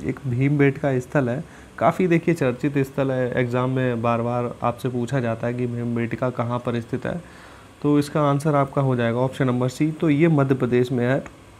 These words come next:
मध्य प्रदेश का रायसेन जिला है, तो वहाँ पे आपका पड़ता है, भीमबेटका स्थल पड़ता है। Next question हमारा जो है यहाँ पे मैचिंग का question है, यहाँ पे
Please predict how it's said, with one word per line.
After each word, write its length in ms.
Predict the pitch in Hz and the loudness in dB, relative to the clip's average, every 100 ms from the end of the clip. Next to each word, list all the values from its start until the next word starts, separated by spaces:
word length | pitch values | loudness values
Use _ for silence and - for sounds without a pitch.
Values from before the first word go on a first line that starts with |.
| - - - | -20 -20 -4
मध्य 180 | 147 139 | -2 0
प्रदेश 320 | 143 143 143 | 0 2 2
का 140 | 147 131 | 2 2
रायसेन 480 | 123 127 139 135 | 0 -2 -2 0
जिला 240 | 127 127 123 | 0 0 0
है, 80 | 131 | 0
तो 100 | 139 | 0
वहाँ 200 | 123 120 | 0 0
पे 120 | 123 | -2
आपका 240 | 117 - | -2 -2
पड़ता 360 | 139 123 - 127 | -2 -4 -4 -4
है, 120 | 175 | -2
भीमबेटका 640 | 151 123 117 117 127 170 208 - - - - | 0 0 0 -2 -4 -6 -8 -16 -20 -8 -4
स्थल 280 | 123 - 120 | -2 0 -2
पड़ता 360 | 123 110 123 | -2 -4 -4
है। 380 | 120 117 113 - - - - - - | -4 -6 -10 -18 -20 -20 -20 -12 -2
Next 300 | 127 175 - | 0 0 -2
question 320 | 160 - 170 | -2 2 2
हमारा 300 | 151 139 147 | 4 4 4
जो 160 | 147 135 | 2 2
है 120 | 147 | 2
यहाँ 140 | 135 | 0
पे 120 | 135 135 | 0 2
मैचिंग 380 | 123 123 147 | 2 2 2
का 80 | 147 | 2
question 380 | 139 139 143 139 | 2 0 0 0
है, 120 | 139 | 0
यहाँ 200 | 131 127 - | 0 0 2
पे 160 | 143 | 0